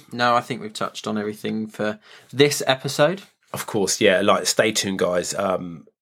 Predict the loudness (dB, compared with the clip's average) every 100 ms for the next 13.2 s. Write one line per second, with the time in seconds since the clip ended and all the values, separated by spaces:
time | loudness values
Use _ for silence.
0 | _ _ -2 0 2 4 4 4 4 2
1 | 2 0 2 -2 0 0 0 -4 -4 -4
2 | -4 -4 -6 -8 -8 -4 -4 2 2 4
3 | 2 6 4 6 4 4 2 0 0 0
4 | 0 2 2 2 -4 -14 -6 -6 -4 -6
5 | -4 -4 -4 -8 -10 -12 -20 _ 4 6
6 | 6 6 6 6 4 4 6 8 8 4
7 | 4 6 6 6 4 0 2 4 4 2
8 | -8 -4 0 4 4 2 0 0 0 0
9 | -4 -2 -2 4 4 4 0 -2 2 2
10 | 4 2 2 -2 0 0 0 0 -2 2
11 | 0 0 0 2 4 2 2 4 4 2
12 | -10 -8 2 2 4 2 2 2 2 2
13 | 2 2